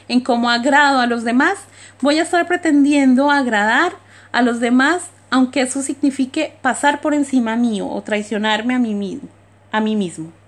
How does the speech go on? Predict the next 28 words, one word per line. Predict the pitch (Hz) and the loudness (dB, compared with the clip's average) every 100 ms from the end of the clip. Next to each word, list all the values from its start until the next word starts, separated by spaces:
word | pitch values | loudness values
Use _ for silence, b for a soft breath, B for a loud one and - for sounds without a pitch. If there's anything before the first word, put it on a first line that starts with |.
| - B B B B B | -20 B B B B B
Ya | 240 330 | -2 -2
aquí | 330 359 | 2 2
vienen | 359 349 349 | 4 4 4
los | 349 - | 2 0
problemas | 285 269 262 262 269 | 0 2 2 2 2
de | 285 | 0
autoestima | 285 269 247 - 233 220 | -2 -2 -4 -4 -2 0
más | 240 240 | -2 0
adelante, | 254 254 381 339 254 | 0 0 0 0 -2
porque | 208 - | -8 -10
sentimos | 208 220 214 285 302 330 - - B B B | -8 -6 0 2 4 2 -2 -20 B B B
que | - 254 | 0 4
nuestra | 247 254 247 - 247 214 220 | 4 4 0 -2 -2 0 2
vida | 311 330 269 | 4 4 2
tiene | 269 277 | 0 -2
sentido | 269 285 269 269 240 233 | -2 0 2 2 0 0
en | |
la | 233 | -2
medida | 226 208 240 262 269 | -2 -2 0 2 2
en | 269 247 | 0 -2
que | - 202 | -4 -8
complazcamos | - 220 214 185 180 - 277 269 262 | -4 -4 -2 -4 -4 0 2 2 0
a | 254 | -2
los | 214 | -4
demás | 202 226 208 - - | -4 -4 -4 -6 -8
a | 214 | -6
toda | 214 202 190 | -2 -2 -4
costa. | - 156 - - | -8 -16 -16 -18